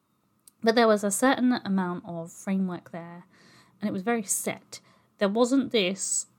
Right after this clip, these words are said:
further scope, and many of the apprenticeships were catered towards young people, and that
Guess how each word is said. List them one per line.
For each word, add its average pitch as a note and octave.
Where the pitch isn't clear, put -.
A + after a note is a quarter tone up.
further F#3+
scope, -
and F#3+
many C#4+
of -
the C#4
apprenticeships F#3+
were F#3+
catered F#3
towards E3+
young G3
people, -
and G3+
that A#3